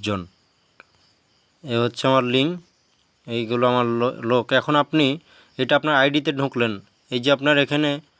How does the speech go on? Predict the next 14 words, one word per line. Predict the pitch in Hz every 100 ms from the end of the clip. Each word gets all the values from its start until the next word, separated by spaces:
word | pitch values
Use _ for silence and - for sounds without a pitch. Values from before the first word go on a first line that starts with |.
| _ _ _ _ _ -
আপনার | 113 131 135 120 117
দেখতে | 135 -
পাচ্ছেন | 135 127 - 131 147 - -
accumulated | 131 147 139 139 123 143 127 120 -
পিভি, | 135 117 113 113
এখানে | 131 131
আপনি | 139 127
কত | 135 131
পিভি | 123 135 131
করছেন | 127 135 127 143 131 131
এটা | 110 127
আপনি | 123 131 120 127
দেখতে | - 131
পাবেন। | 123 120